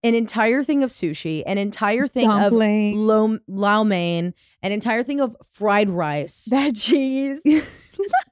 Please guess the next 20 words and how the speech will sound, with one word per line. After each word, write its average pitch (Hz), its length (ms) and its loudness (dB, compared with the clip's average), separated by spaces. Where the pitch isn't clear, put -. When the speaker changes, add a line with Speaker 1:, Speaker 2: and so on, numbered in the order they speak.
Speaker 1:
We 339 340 2
just 370 260 0
slammed 214 920 0
Speaker 2:
So 233 180 0
good. 214 320 0
I 214 80 -2
would 233 80 0
Speaker 1:
the 294 60 2
Speaker 2:
eat 294 40 8
it 277 40 2
Speaker 1:
most, 262 320 2
Speaker 2:
again. - 100 -4
Speaker 1:
like, 285 140 -2
sleepy 226 560 -2
food, 165 500 -2
too, 190 160 0
that 156 140 -4
you 160 120 -6
could - 160 -6
pick. 117 280 -6